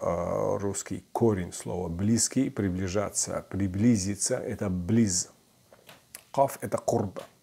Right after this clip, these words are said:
караба, вактариба. И остается последняя сура с аббревиатурой, это шестьдесят восьмая сура,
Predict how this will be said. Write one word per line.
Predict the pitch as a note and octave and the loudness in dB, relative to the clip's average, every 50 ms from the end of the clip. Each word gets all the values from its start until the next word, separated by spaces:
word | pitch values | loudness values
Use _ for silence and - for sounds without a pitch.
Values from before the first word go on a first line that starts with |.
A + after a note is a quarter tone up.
| _ _ | _ _
караба, | - - G2 G2 G2+ G2 G#2 B2+ A#2+ A#2+ | -4 0 2 2 2 2 2 0 -2 0
вактариба. | C3 G#2+ G2 A2 A2+ - - - - - G#2 G2 G2+ F#2+ - - - - - _ - - - - - - - - - - - - - | 0 -2 -2 -2 -2 -4 -6 -6 -2 -2 -2 0 -2 -6 -8 -12 -16 -18 -18 _ -20 -18 -16 -16 -16 -16 -16 -18 -20 -20 -18 -10 -4
И | - D#3 F3 G3 G#3 - | 0 2 2 2 4 4
остается | A#2+ B2+ - - D#3 D3+ C3+ - - F#2 | 2 2 2 2 2 2 2 2 0 -2
последняя | - F#2+ - - A2+ G2+ F2+ F2+ F2+ E2 - - - - - _ _ _ _ _ _ - - G2+ | -4 -4 -2 0 0 0 0 -2 -4 -6 -10 -10 -14 -16 -20 _ _ _ _ _ _ -18 -12 -8
сура | - - - C#3+ D#3+ F3+ E3+ C3+ - - - - - | -6 -4 -2 0 0 0 -2 -2 -6 -10 -20 -18 -12
с | - - F#2 | -8 -6 -4
аббревиатурой, | F2 G2+ F#2 G2+ G2 G2+ G2 - - C#3 C#3+ D3+ C#3 - | -4 -4 -2 -2 0 -2 -2 0 -2 -2 -2 -2 -2 -4
это | - A2+ G#2+ - A#2 G2 | -4 -4 -4 -2 -2 -2
шестьдесят | F#2 G2+ F#2+ - - G#2 - | -2 -2 -2 0 -2 -2 -2
восьмая | G2+ F#2+ - - G#2 F#2 F2+ F#2 | -2 -4 -4 -4 -4 -4 -4 -2
сура, | - - E3 E3+ E3+ D3+ - | 0 0 0 0 0 -2 -6